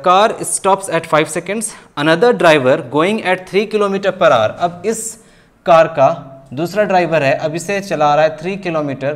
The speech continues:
per hour की स्पीड से। Now, in another car applies his brake slowly and stops in ten seconds। ये भी कार स्टॉप हो जाता है, फाइनल वेलोसिटी ज़ीरो। कितने सेकंड्स में? टेन सेकंड्स के अंदर ये स्टॉप हो जाता है। On the same paper प्लॉट करना है हमें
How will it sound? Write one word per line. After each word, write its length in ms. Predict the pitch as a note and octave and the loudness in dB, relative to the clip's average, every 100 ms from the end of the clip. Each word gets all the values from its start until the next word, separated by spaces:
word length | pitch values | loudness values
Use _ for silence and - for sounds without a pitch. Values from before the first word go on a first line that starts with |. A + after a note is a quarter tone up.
| C#3 | -2
per 80 | D#3 | 0
hour 240 | C#3+ C#3+ | 2 0
की 60 | D3+ | -6
स्पीड 300 | D3 D#3 D3+ | -10 -10 -10
से। 300 | - F#3+ F#3+ - - _ _ _ _ _ _ _ _ _ - | -10 -14 -14 -20 -20 _ _ _ _ _ _ _ _ _ -10
Now, 140 | D3+ G#2 - - - _ G3 | -6 -6 -10 -20 -20 _ -2
in 100 | G3+ | -2
another 520 | - D#3 E3+ F#3+ A3+ G3 | -2 0 2 2 2 2
car 120 | F#3 | 2
applies 520 | E3 D#3+ F3 G3+ G#3 | 2 0 2 2 0
his 120 | G3+ C#3+ | -4 -2
brake 180 | D3 F3 | -2 -2
slowly 380 | - F3 F3 G3+ | -2 0 2 0
and 200 | E3+ E3+ E3+ | 0 -2 0
stops 280 | F3+ F3 - | -2 -2 -6
in 240 | F3+ G#3 D3 | -8 -4 -2
ten 220 | C3+ D#3+ | -2 -4
seconds। 380 | D3+ D3+ A2 D3 | -6 -6 -6 -4
ये 140 | E3 | -4
भी 140 | E3+ | -4
कार 240 | F3+ D3+ D3+ | 0 2 2
स्टॉप 400 | D3+ - D#3 D#3 | -2 0 2 2
हो 60 | |
जाता 300 | E3 D#3+ D#3+ | 0 0 2
है, 60 | F3+ | -4
फाइनल 320 | - C3 D3 | -2 -4 -2
वेलोसिटी 400 | C#3+ C#3+ C#3+ D3 | -2 -2 -4 -8
ज़ीरो। 360 | C#3+ C#3+ G3 G#3 - - | -6 -4 -4 -6 -18 -14
कितने 260 | - D3 E3+ | -10 -6 -6
सेकंड्स 400 | E3+ E3+ D#3+ C#3 | -6 -4 -6 -6
में? 200 | G3 A3 - - _ - | -10 -10 -18 -20 _ -4
टेन 180 | G3 A3 | -2 -2
सेकंड्स 380 | G3 E3+ D3+ D3 | -6 -6 -6 -4
के 100 | C#3+ | -2
अंदर 200 | C#3 C#3 | 0 2
ये 160 | G3+ | 0
स्टॉप 440 | G#3+ - - C#3 C#3 | -2 -4 -2 -2 0
हो 60 | |
जाता 260 | B2+ B2+ E3+ | 0 0 -2
है। 120 | - | -4
On 100 | D#3+ | -4
the 140 | D#3+ | -4
same 320 | D#3+ F#3+ A3 F3+ | -4 -4 -4 -4
paper 260 | D#3 E3+ | -4 -4
प्लॉट 320 | F3 C3+ C#3 | -2 0 0
करना 260 | - C3 B2+ | 0 -4 -2
है 80 | C3 | -4
हमें 260 | C3 A3 | -4 -6